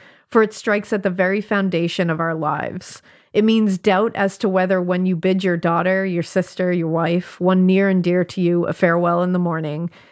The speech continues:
and she is in her innocence, goes forth to her daily avocation, is she to return to you safe and well and undefiled?" Or is she to be lured by perfidy,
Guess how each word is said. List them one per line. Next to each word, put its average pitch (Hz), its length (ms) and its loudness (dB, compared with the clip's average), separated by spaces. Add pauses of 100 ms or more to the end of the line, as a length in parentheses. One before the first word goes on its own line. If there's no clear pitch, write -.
and 202 140 0
she 226 160 2
is 208 140 2
in 208 100 2
her 190 180 0
innocence, 175 680 -2
goes 185 280 0
forth 196 400 -2
to 202 100 -4
her 180 140 0
daily 175 340 0
avocation, 165 840 -4 (360)
is 214 120 2
she 226 240 -2
to 214 160 0
return 202 440 2
to 214 120 -4
you 202 100 0
safe 170 420 -2
and 175 140 0
well 165 320 0
and 175 160 0
undefiled?" 165 880 -2 (300)
Or 202 160 2
is 202 60 0
she 214 180 -4
to 208 120 -2
be 190 180 -2
lured 190 460 2
by 165 140 0
perfidy, 196 880 -2